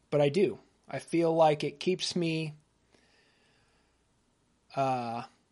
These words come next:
focused. I think that it keeps me disciplined, and, and it's challenging.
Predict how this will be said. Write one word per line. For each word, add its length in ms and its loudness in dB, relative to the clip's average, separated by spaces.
focused. 760 0
I 120 -6
think 340 -6
that 100 4
it 160 -2
keeps 380 -4
me 480 -2
disciplined, 760 -2
and, 500 -6
and 100 -6
it's 160 -10
challenging. 760 0